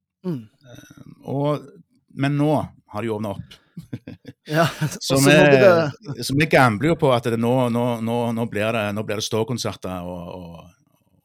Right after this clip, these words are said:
Speaker 2: og tjo og hei. Så vi
Speaker 1: Mm.
Speaker 2: har vært oppe i Ålesund, Giske, ei øy rett utenfor Ålesund,
Speaker 1: Mm.
Speaker 2: og spilt en plate i et vanvittig flott studio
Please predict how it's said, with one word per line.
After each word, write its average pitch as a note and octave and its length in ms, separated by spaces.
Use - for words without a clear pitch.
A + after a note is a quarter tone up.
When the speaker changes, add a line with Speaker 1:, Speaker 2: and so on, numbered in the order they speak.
Speaker 2:
og E2+ 80
tjo F#2+ 220
og F2+ 60
hei. F#2 180
Så G#2+ 220
vi A2 80
Speaker 1:
Mm. - 80
Speaker 2:
har A#2 120
vært - 560
oppe - 380
i F2+ 320
Ålesund, G2 600
Giske, - 480
ei G#2 120
øy A2 280
rett F#2 160
utenfor F#2 320
Ålesund, D3+ 300
Speaker 1:
Mm. - 60
Speaker 2:
og G2 60
spilt - 320
en F#2+ 100
plate F2 320
i - 40
et - 220
vanvittig G2 340
flott - 140
studio F2+ 300